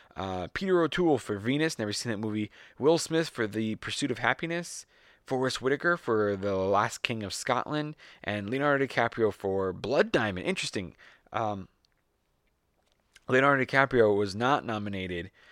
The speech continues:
for, for The Departed. He's nominated for Blood Diamond, which I'm actually surprised that Blood Diamond wasn't nominated for Best Picture. Um, strange. And I guess he would have been nominated for supporting actor in, in The Departed, which it doesn't look like he was.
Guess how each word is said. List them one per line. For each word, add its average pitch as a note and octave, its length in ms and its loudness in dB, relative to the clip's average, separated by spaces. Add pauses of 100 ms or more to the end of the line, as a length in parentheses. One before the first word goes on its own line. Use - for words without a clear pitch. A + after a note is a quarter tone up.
(240)
for, F#2+ 720 0 (720)
for A2+ 120 -2
The G#2 100 0
Departed. A2 600 6
He's G2 160 -6
nominated G#2 300 -4
for F#2 100 -10
Blood G2+ 320 0
Diamond, E2 340 -4
which F#2+ 140 -4
I'm A2+ 140 -2
actually C3+ 240 -2
surprised A2+ 400 -2
that F#2+ 120 -4
Blood A#2 240 -2
Diamond G2 380 -6 (100)
wasn't F#2+ 460 -4
nominated G2 380 -6
for G2 80 -8
Best F#2 240 -4
Picture. F#2+ 400 -2 (340)
Um, F2 340 -6 (320)
strange. G#2 580 -6 (640)
And G#2+ 300 0
I A2 80 0
guess C#3+ 200 2
he F3 100 0
would D3 120 6
have B2 100 4
been B2 120 4
nominated B2 400 0
for G#2+ 140 -2
supporting D3+ 720 2
actor F2+ 400 -2
in, F2+ 320 -6
in G2+ 100 -6
The F#2+ 40 -6
Departed, G#2+ 480 2
which G2+ 160 -4
it F#2+ 80 -6
doesn't B2 260 -2
look - 160 -6
like F#2 160 -4
he F2+ 140 -12
was. - 640 -10